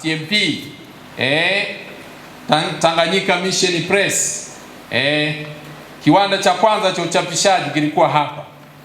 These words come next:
Lakini pia kufundisha wageni wote wanaoingia nchi hii Kiswahili,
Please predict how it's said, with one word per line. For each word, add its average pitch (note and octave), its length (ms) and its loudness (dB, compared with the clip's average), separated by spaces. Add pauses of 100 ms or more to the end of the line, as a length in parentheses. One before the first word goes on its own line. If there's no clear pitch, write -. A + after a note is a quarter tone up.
(300)
Lakini A3+ 320 2
pia A#3+ 280 4
kufundisha A3 680 0
wageni A3+ 420 2
wote A3+ 260 0
wanaoingia G#3+ 420 0
nchi G3 260 -6
hii G3 120 0
Kiswahili, D#3+ 600 2